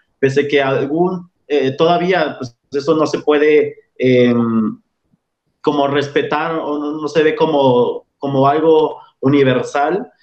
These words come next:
eh, es algo que tenemos que, que ir introyectando, ¿no? Tenemos que tener muy presente que ninguna relación es dolorosa, ninguna relación se sufre, ninguna relación que sea saludal-, saludable eh, se tiene que,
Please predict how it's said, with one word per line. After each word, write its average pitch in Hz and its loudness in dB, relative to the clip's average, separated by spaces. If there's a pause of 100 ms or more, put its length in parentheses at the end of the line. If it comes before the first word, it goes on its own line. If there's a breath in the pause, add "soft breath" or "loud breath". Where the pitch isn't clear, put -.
(180 soft breath)
eh, 143 4
es 147 -2
algo 165 -2
que 147 0
tenemos 160 0
que, 151 0
que 143 -8
ir 147 -2
introyectando, 147 0
¿no? 131 -2
Tenemos 143 -4
que 131 2
tener 131 2
muy 147 0
presente 139 -2
que 127 -2 (340 loud breath)
ninguna 156 2
relación 139 -2
es 143 0
dolorosa, 135 0
ninguna 135 0
relación 135 0
se 131 0
sufre, 139 0 (280 loud breath)
ninguna 151 4
relación 143 -2
que 151 -2
sea 143 -4 (200)
saludal-, 139 0
saludable 143 -2 (300)
eh, 120 4
se 120 -4
tiene 143 0
que, 120 0